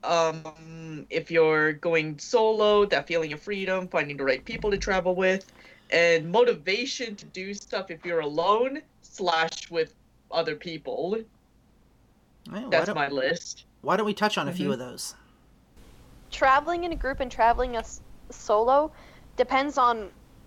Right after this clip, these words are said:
Speaker 3: where you're going, how long you're gonna be gone, your type of personality, and the personality of the people you wanna go with. Like, I
Speaker 1: Mm-hmm.
Speaker 3: think you,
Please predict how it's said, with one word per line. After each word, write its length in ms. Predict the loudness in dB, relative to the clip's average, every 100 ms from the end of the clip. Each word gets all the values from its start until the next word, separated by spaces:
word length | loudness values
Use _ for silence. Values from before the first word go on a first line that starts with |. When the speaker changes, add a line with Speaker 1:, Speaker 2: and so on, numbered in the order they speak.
| -20 -20 -10
Speaker 3:
where 260 | 2 4
you're 180 | 4 0
going, 520 | 2 2 2 0 -6 -12 -16 -20 -20 -20 -20 -20 -2
how 200 | 2 4
long 160 | 2
you're 80 | 0
gonna 180 | -6 -6
be 120 | -4
gone, 420 | 0 2 0 -4 -14 -20 -20 -20 -12
your 220 | 2 2
type 220 | 4 2 0
of 120 | -4
personality, 600 | -4 -4 -4 0 0 0
and 100 | -2
the 40 |
personality 560 | -4 -6 -2 2 2 2
of 40 | -2
the 40 |
people 240 | -4 0 0
you 140 | 4
wanna 180 | 2 4
go 200 | 2 2
with. 180 | 0 -6 -14 -20 -20 -20 -20 -20 -20 -20 -20 -20 -20 -20 -20 -20 -12
Like, 260 | 0 2
I 60 | 2
Speaker 1:
Mm-hmm. 80 | 0
Speaker 3:
think 160 | -4 -6
you, 140 | -10